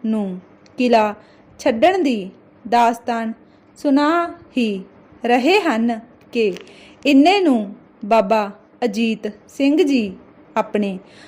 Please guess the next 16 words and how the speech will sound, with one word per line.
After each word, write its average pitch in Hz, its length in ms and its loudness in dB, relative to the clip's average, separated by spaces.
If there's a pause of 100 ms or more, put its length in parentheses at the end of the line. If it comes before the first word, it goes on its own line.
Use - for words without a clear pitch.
(220)
ਘੋੜੇ 349 360 4
ਉੱਤੇ 294 300 -2 (400)
ਸਵਾਰ 208 520 -2 (380)
ਹੋ 320 220 4
ਕੇ 294 200 -4 (540)
ਭਾਈ 226 320 -2 (380)
ਬਚਿੱਤਰ 277 520 -2
ਸਿੰਘ 240 280 -2
ਜੀ 233 220 -4 (720)
ਨੂੰ 214 380 -2 (380)
ਗੰਭੀਰ 262 460 2 (440)
ਜ਼ਖਮੀ 226 520 2 (480)
ਹਾਲਤ 294 420 2
ਵਿੱਚ 247 340 0 (440)
ਲੈ 254 280 2
ਕੇ 311 220 0